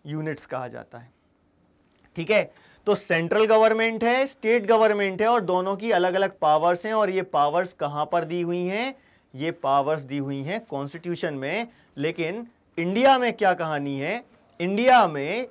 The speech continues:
एक third level of government भी है, लोकल गवर्नमेंट, क्योंकि इंडिया एक बहुत बड़ी कंट्री है और इसकी पावर भी कॉन्स्टिट्यूशन में दी हुई है, ठीक। फिर तीसरा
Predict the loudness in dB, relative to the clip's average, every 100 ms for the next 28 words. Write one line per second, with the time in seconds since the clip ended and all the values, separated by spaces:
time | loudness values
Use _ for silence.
0 | -2 -2 -2 0 2 4 4 4 4 2
1 | 2 0 0 -4 -8 -10 -6 -2 -2 0
2 | 0 2 0 2 0 0 -4 -6 -8 -10
3 | -8 -8 -4 -4 -4 -8 -8 -8 -8 -8
4 | -6 -6 -8 -8 -4 -2 -2 -2 -12 _
5 | _ -2 -2 -4 -12 -4 -2 -2 -4 -6
6 | -10 -12 -14 -18 -18 -18 -16 -12 -10 -10
7 | -12 _ _ _ -20 -14 -14 -14 -18 -20
8 | _ _ _ _ _ _ _ _ _ _
9 | _ 0 0 -2 _ _ _ _ _ _
10 | _ _ _ _ _ 2 6 6 2 -2
11 | 4